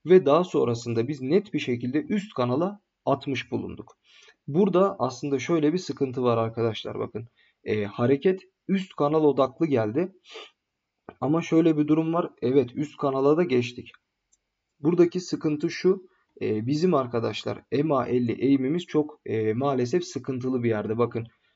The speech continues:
e, biz her videomuzda söylüyoruz. E, bir coin'in arkadaşlar, bakın bir coin'in, e, yükselişe geçti, artık yükseliyor diyebilmemiz için günlükte ema elli'nin üzerinde onu görmemiz gerekiyor.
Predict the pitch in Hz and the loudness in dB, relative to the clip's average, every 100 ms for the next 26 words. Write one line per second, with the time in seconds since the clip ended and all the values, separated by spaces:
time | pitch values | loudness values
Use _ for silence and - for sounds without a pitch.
0 | _ 107 107 123 131 - 151 160 156 135 | _ -4 -2 -2 -4 0 0 0 0 0
1 | 131 127 135 156 127 123 120 127 160 - | 0 0 0 0 2 4 4 2 -2 -12
2 | _ _ _ _ 107 113 110 110 127 175 | _ _ _ _ -4 0 0 -2 -2 -2
3 | 151 _ - 151 165 139 123 120 123 117 | -2 _ 0 4 4 2 0 -2 -2 -2
4 | 113 - 147 131 123 123 135 135 - 147 | -2 -2 -6 -6 -4 -4 -4 -2 2 2
5 | 127 151 _ _ _ - 110 110 127 147 | 2 -6 _ _ _ -4 -2 0 0 -2
6 | - 156 147 175 139 127 123 - 117 - | -2 0 0 0 2 0 0 -6 -6 -6
7 | - 117 147 147 165 - 117 120 - 127 | -8 -2 -2 -2 -8 -6 -10 -8 -2 0
8 | 139 117 - _ _ 123 127 147 139 127 | 2 0 -2 _ _ -4 4 4 4 -2
9 | 131 156 - - 156 - 120 - _ _ | 0 0 -4 -8 -6 -2 -4 -4 _ _
10 | _ - 151 202 175 - - - 143 147 | _ -2 2 4 2 0 -4 -2 -2 0
11 | 123 117 123 160 143 123 135 - 139 139 | 0 0 2 2 2 -2 -4 -6 0 2
12 | 123 120 113 127 156 143 127 123 123 123 | 2 2 0 -2 -2 0 0 2 0 -2
13 | 117 110 107 139 175 | -2 -2 -4 -2 -4